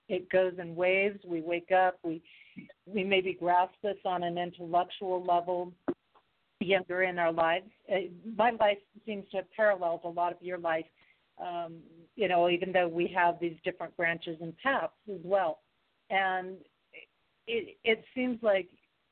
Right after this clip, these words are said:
as you say, of course, each decade there's a certain aspect of new beginnings coming in, new, it's all part of that new personal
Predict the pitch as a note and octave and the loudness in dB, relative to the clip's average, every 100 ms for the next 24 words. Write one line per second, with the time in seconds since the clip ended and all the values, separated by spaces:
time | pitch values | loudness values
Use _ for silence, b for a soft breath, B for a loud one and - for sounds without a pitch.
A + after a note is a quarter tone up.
0 | _ _ _ _ D3+ F#3 A#3 G3+ G3+ F#3 | _ _ _ _ -20 -8 -4 -4 -6 -2
1 | G#3 F3+ F3 G#3 F#3+ G#3 G3+ - G3+ G3 | 0 0 -2 -4 -4 -8 -12 -4 -2 -2
2 | - F#3 F3 F3+ E3 E3+ - F#3 F3+ F3 | -4 -12 -8 -8 -10 -12 -10 -10 -8 -8
3 | F3+ F#3 - E3 D#3+ E3+ D#3+ D#3 _ _ | -8 -8 -6 -6 -4 -2 -2 -4 _ _
4 | - F3 E3 E3+ E3+ D#3+ D#3+ E3 - F3 | -10 -8 -4 -2 -2 -2 -4 -10 -8 -6
5 | E3 E3 D#3+ D#3+ E3 E3 E3 E3 _ _ | -4 -2 -2 -2 -4 -6 -6 -8 _ _
6 | _ _ G#3 F#3+ F#3 F#3 E3+ E3 D#3 F3 | _ _ 2 2 2 0 2 -2 -2 -6
7 | E3+ E3+ F3 E3 - D3+ | -8 -6 -8 -8 -10 -10